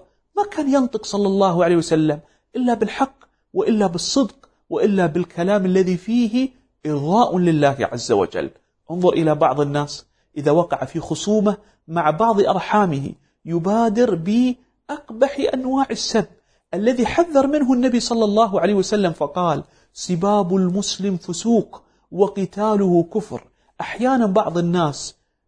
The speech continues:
يخاطب زوجته بأقبح أنواع السب، بالقذف والعياذ بالله. أحيانا المرأة تخاطب زوجها في لحظة الغضب بأقبح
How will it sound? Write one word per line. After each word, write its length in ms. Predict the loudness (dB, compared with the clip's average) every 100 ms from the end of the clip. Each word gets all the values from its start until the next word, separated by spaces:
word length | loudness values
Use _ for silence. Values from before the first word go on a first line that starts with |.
| _ -8
يخاطب 500 | -6 -2 -2 -2 0
زوجته 500 | 2 4 2 -2 -8 -20 _ _ -6
بأقبح 880 | 0 0 0 -4 -8 -4 -4 -2 -2
أنواع 360 | 0 2 2 0
السب، 340 | -4 -4 -2 0
بالقذف 480 | 0 -2 -4 -4
والعياذ 420 | -2 0 2 2 2
بالله. 460 | 0 2 2 0 -12 _ _ _
أحيانا 500 | -6 2 4 4 4
المرأة 540 | 2 4 4 4 0 -4 _ _
تخاطب 500 | -12 -6 -4 -4 -4
زوجها 540 | 2 2 4 0 0 0
في 140 | 0
لحظة 280 | -2 0 0
الغضب 420 | 2 2 2 2 -4 _ _ -6
بأقبح 720 | -2 0 -2 -2 -4 -4 -6